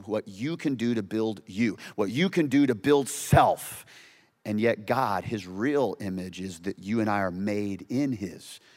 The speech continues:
image. That God is the one that constructs our lives,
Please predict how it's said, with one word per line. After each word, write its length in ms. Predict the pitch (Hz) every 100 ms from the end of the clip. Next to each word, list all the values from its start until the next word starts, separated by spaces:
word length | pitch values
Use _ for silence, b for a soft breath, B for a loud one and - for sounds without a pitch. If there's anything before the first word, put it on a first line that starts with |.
| b b _
image. 500 | - 143 147 - - - _ _ _ _ _ _
That 160 | 101 87
God 300 | 135 - 147
is 140 | 123
the 80 | 113
one 240 | 104 107
that 140 | 101 -
constructs 760 | 98 95 - - - - - -
our 180 | - -
lives, 760 | - 113 110 - 101 - -